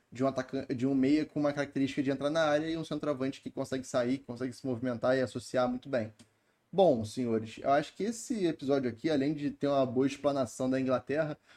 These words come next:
foi um episódio riquíssimo pra quem adora jogar um modo carreira ou um Football Manager,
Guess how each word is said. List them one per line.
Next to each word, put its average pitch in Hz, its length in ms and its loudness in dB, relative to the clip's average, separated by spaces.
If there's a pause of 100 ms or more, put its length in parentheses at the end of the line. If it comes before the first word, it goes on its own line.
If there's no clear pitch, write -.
(100)
foi - 220 -2
um 156 80 2
episódio 156 460 0
riquíssimo 190 680 -2
pra 165 160 -2
quem 180 140 -4
adora 156 320 2
jogar 160 180 2
um 160 60 2
modo 156 240 2
carreira 143 520 4
ou 139 260 4
um 127 40 -2
Football 143 400 0
Manager, 139 560 2